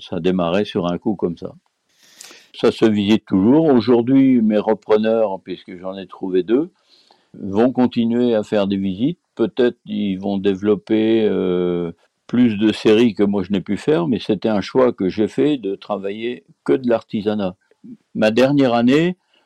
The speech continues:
on ne fabriquait pratiquement plus de casseroles en cuivre. On fabrique que des statues pour des architectes, des, des baignoires, que des pièces uniques de décoration.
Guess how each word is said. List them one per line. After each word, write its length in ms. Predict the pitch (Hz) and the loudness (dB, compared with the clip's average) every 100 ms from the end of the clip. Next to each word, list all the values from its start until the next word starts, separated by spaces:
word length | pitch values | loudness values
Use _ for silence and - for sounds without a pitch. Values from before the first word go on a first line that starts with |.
| _ | _
on 140 | 107 | -4
ne 160 | 104 104 | 0 0
fabriquait 640 | - 113 107 107 104 135 | 2 0 4 2 4 -2
pratiquement 720 | 120 - 143 135 131 - 113 | -2 -2 0 0 -2 -4 -4
plus 160 | 98 147 | -4 -6
de 60 | - | -4
casseroles 400 | 104 - 101 92 | -4 -2 -2 -2
en 120 | 113 | -2
cuivre. 360 | - 113 90 - | -2 -2 -2 -4
On 180 | 95 | -4
fabrique 440 | 90 98 90 107 - | -2 -2 -2 -2 -2
que 80 | 92 | -4
des 180 | 90 | -2
statues 800 | 87 - 92 - 101 101 101 104 - | -6 -2 -4 -4 -6 -4 -4 -6 -8
pour 200 | - 90 | -8 -6
des 240 | 87 92 90 | -2 -2 0
architectes, 680 | 92 - 87 - 101 104 _ | -4 -4 -10 -2 0 0 _
des, 240 | - 87 | -6 -6
des 160 | 85 85 | -2 -4
baignoires, 800 | 80 95 92 92 92 98 101 101 95 _ - | 0 0 0 0 0 0 -2 -4 -8 _ -2
que 80 | 151 | 2
des 140 | 143 | 2
pièces 300 | - 139 - | 2 0 2
uniques 400 | 107 104 - - _ - | 0 0 -2 -16 _ -16
de 160 | - 98 | -4 -2
décoration. 1000 | 104 92 104 85 85 - 104 107 113 | 0 0 0 0 -4 -4 -2 0 0